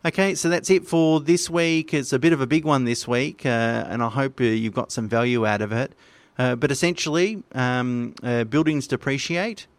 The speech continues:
uh, whereas land appreciates. So as a general rule, the strategy should be buy the highest quality land, uh, possible, so the, the land that's in the greatest amount of, or benefits from the greatest amount of,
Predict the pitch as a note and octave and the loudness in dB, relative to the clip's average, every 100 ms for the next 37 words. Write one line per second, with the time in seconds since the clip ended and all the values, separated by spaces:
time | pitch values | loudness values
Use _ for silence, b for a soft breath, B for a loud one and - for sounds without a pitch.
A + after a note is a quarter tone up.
0 | - A#2+ - - B2+ B2 B2 A2 A2+ A#2+ | -6 -4 -4 -4 -2 0 -2 -2 -2 0
1 | B2+ B2+ B2 - G#2+ - G#2+ G#2 G2+ F2+ | 0 -2 -4 -6 -8 -4 -4 -4 -4 -4
2 | F2+ - - - b b b - D#3 C#3+ | -6 -10 -14 -14 b b b -2 0 2
3 | D#3+ F3 F3 D3+ D3+ E3 C#3+ - D3 C3 | 2 2 2 2 2 2 0 0 -2 -2
4 | C3+ - C3+ C3 C3 B2+ B2 A#2+ B2 C3 | -4 -4 -2 2 4 4 0 -2 -2 -2
5 | A#2+ A2 - C#3 C3 - - F3 F#3 C#3 | 0 -2 -2 -2 -2 -4 -2 0 0 0
6 | B2 A#2+ A#2+ A#2+ A#2 - - A#2 G#2 - | 0 0 0 0 -2 -6 -6 -4 -4 -4
7 | C#3 - E3+ C4 C#4+ - A2+ A2+ A2 - | -6 -4 -4 -6 -6 -4 -2 0 -2 -4
8 | A2+ A2+ A#2+ A#2 A2 - A2+ G#2+ G#2 A2+ | -4 -2 -2 0 -2 -2 -4 -2 -4 -2
9 | A2 A#2 A2 A2 G#2+ G#2+ G#2 - b b | 0 0 -4 -4 -4 -4 -6 -8 b b
10 | - G#2+ B2 - A#2 - A#2 A2 A2 A2 | -6 -2 -2 -2 -4 -4 -6 -2 -2 -2
11 | A2 G#2+ G#2+ G#2 G2+ | -2 -4 -2 -4 -6